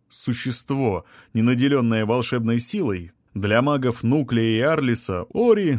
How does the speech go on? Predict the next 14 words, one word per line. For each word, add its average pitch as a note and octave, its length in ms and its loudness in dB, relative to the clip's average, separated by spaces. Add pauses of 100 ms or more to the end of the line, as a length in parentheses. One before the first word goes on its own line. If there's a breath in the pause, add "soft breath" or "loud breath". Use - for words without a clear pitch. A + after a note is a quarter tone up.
(120)
не B2+ 160 0
важнее, F#3+ 440 0
скажем, A2 560 -2
солонки. G#2+ 800 -2 (420)
Вот G#2+ 420 -2
почему D#3+ 440 -2
весь C#3 240 -2
первый G#2 320 0
месяц D#3 420 -4
в A2+ 60 -2
Академии C#3+ 560 -2
атаки C3 400 -4
были C3+ 280 0
направлены B2+ 720 0